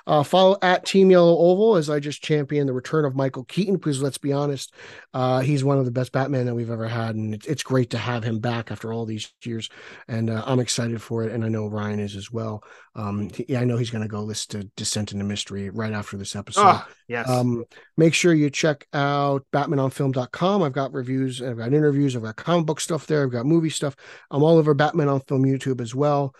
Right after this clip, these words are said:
Speaker 1: Um, so I'm all over the scene right now. I'd love to just chit chat and talk away. Um, I haven't heard anything from Austin. I know he's listening. I haven't heard anything from him in a while.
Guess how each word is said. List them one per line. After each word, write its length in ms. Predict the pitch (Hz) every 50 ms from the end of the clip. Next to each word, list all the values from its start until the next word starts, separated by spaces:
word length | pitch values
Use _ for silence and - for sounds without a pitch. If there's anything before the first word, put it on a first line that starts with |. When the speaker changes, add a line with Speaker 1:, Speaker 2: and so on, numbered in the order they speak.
| - _ _ _ _
Speaker 1:
Um, 340 | 147 131 135 135 135 131 131
so 320 | - - - 139 131 131 127
I'm 160 | 131 131 139
all 260 | 156 156 160 165 156
over 440 | 156 156 147 143 147 147 143 143 123
the 100 | 156 135
scene 320 | 117 - - 147 147 143 143
right 180 | 139 139 139
now. 200 | 139 135 135 127
I'd 140 | 127 123 131
love 180 | 135 127 123 131
to 220 | 131 127 123 120
just 360 | 113 120 113 - - - _
chit 200 | - - 147 - -
chat 260 | - 143 131 135 131
and 100 | 131 120
talk 280 | - 127 127 123 -
away. 400 | 127 120 120 120 123 120 117 117 - - - - - _ _ _
Um, 460 | 117 113 113 113 113 113 113 113 107 -
I 60 | 127 139
haven't 200 | 170 180 175 165
heard 120 | 185 180
anything 180 | 180 180 180 156
from 140 | 143 139
Austin. 460 | 147 165 165 - - 190 190 190 180 170
I 80 | 139 139
know 120 | 156 160
he's 140 | 156 156 139
listening. 420 | 139 156 147 - - 185 196 196 160
I 40 | 143
haven't 120 | 147 143 143
heard 140 | 151 151 151
anything 200 | 156 156 151 135 127
from 40 | 127
him 180 | 143 170 180
in 60 | 160 139
a 60 | 131
while. 340 | 123 117 117 117 127 135